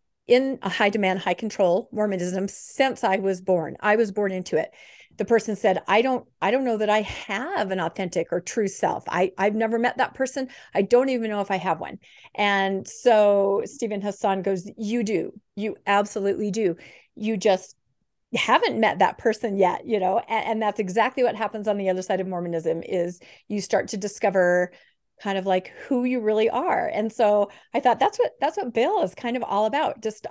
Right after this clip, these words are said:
all the things that he's involved in. It's, it's helping people on the other side of high demand, high control Mormonism to just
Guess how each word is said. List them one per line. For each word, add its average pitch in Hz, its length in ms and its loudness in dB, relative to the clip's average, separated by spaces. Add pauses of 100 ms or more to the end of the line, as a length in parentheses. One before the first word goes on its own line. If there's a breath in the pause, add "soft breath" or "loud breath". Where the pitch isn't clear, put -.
all 220 340 2
the 247 100 -4
things 240 260 -4
that 233 100 -6
he's 233 160 -2
involved 208 320 0
in. 226 120 4
It's, 202 220 -6
it's 196 220 -8
helping 311 320 -2
people 247 400 0 (340 loud breath)
on 185 100 -6
the 175 160 -6
other 254 220 2
side 240 240 2
of 190 100 0
high 214 120 0
demand, 202 320 -2
high 208 100 -4
control 180 540 0
Mormonism 226 600 -2 (340 loud breath)
to 226 680 -2 (240)
just - 200 -14